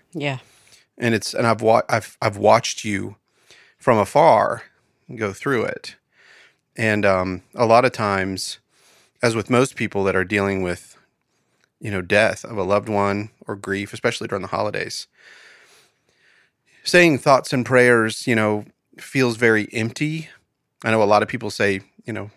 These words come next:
Speaker 2: <laughs> "Thanks, but no thanks," you know?
Speaker 1: Yeah.
Speaker 2: But, um, so talk, talk to me. The one thing that I do know, I know that your mother was born on Christmas Day.
Speaker 1: Yes.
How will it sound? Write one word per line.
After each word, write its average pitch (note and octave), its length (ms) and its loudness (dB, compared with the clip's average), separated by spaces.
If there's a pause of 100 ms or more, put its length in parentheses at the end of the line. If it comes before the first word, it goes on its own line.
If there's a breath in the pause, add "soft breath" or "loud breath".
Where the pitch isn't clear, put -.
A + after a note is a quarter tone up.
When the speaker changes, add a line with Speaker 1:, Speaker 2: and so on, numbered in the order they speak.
(240)
Speaker 2:
<laughs> - 260 -10 (800 soft breath)
"Thanks, G2+ 260 -6
but - 200 -10
no G#2 140 -4
thanks," G2+ 300 -6
you A2 60 -8
know? G#2 220 -8 (140)
Speaker 1:
Yeah. D3+ 360 -4 (880 soft breath)
Speaker 2:
But, B2 220 2
um, A2 340 2 (1800)
so E3 200 0
talk, F#3 380 2
talk F#3+ 240 0
to - 80 -4
me. A#2+ 120 2
The B2+ 320 -4
one E3+ 200 0
thing G#3 140 -4
that D#3+ 80 2
I C3 60 4
do C3 120 0
know, C3 100 2
I A#2 60 4
know C#3 180 0
that F3+ 180 -2
your A#2+ 240 -2
mother A2 640 -2 (580)
was A2+ 140 -6
born A#2 260 2
on A2+ 120 0
Christmas - 440 -10
Day. - 420 -6
Speaker 1:
Yes. - 360 -8